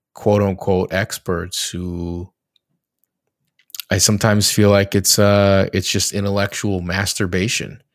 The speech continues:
It's just like, I wanna be the smartest, but this is,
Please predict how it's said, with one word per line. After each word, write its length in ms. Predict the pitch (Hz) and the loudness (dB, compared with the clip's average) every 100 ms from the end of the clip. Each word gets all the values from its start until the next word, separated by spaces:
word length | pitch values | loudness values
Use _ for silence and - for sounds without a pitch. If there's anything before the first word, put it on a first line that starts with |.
| _ _ _ _ _ _ _ _ | _ _ _ _ _ _ _ _
It's 140 | _ 98 | _ -8
just 180 | 90 92 | -4 -2
like, 180 | 90 | -2
I 240 | 78 90 95 | -4 -2 0
wanna 540 | 98 95 95 90 92 - _ _ _ - | 0 0 0 -2 -4 -12 _ _ _ -2
be 140 | 104 | 0
the 80 | 98 | 0
smartest, 640 | - 98 98 95 - 95 | 2 4 4 2 0 -2
but 140 | 92 90 | 0 2
this 180 | 113 | 2
is, 500 | 104 90 - - - | 2 0 0 -2 -8